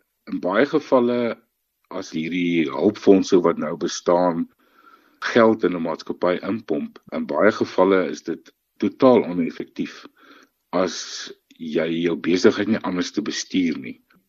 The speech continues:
as jy nie aanpas by die omstandighede wat nou verander nie. So, ons het besef dat, eh, net om geld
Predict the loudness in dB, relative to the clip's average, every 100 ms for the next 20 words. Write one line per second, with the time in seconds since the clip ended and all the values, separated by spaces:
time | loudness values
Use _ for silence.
0 | _ _ -4 2 4 4 4 0 2 0
1 | 0 -4 -6 -4 -6 -6 -10 -10 -10 0
2 | 0 0 -2 -2 -2 -6 -8 -10 -8 -12
3 | -12 -16 -16 _ _ -20 -20 -20 -20 -20
4 | _ _ 4 8 8 6 2 _ _ _
5 | _ _ _ _ _ _ -4 0 0 2
6 | -2 2 2 2 0 -2 -4 _ _ _
7 | -20 _ -16 -12 -2 -2 4 4 4 0
8 | 2 2 -2 _